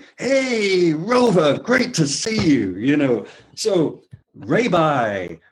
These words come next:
Roly, Revi, every permutation <laughs> of R A B I,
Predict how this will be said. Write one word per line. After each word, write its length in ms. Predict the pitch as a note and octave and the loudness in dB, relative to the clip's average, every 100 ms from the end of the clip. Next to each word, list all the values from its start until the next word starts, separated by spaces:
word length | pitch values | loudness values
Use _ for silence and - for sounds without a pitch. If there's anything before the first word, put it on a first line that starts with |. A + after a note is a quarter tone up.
| _ | _
Roly, 960 | G2 D3+ A3+ A3+ F#3 C3 A2 F#2 D#2+ - _ - | -4 2 2 2 0 2 0 -2 -8 -16 _ -14
Revi, 960 | A2 F3 A3+ A3 D#3 B2 A2 F#2 F2+ - _ - | -2 0 0 0 0 0 0 -2 -8 -16 _ 0
every 680 | G#3 A#3 G3+ G#3 G3+ F3 - _ | 2 2 -2 -4 -4 -6 -10 _
permutation 840 | - G3 F3 D#3+ D#3 D3+ D#3+ C#3+ | 0 2 2 0 0 0 0 0
<laughs> 180 | C#3 - | 0 0
of 280 | E3 D#3+ C#3+ C#3+ | 0 0 0 0
R 240 | D3+ F3 C#3+ | 2 2 0
A 160 | D3+ D3 | 0 0
B 320 | D3 D3 C#3 | 2 2 0
I, 480 | B2+ C#3 A#2 G#2 | -2 0 0 -2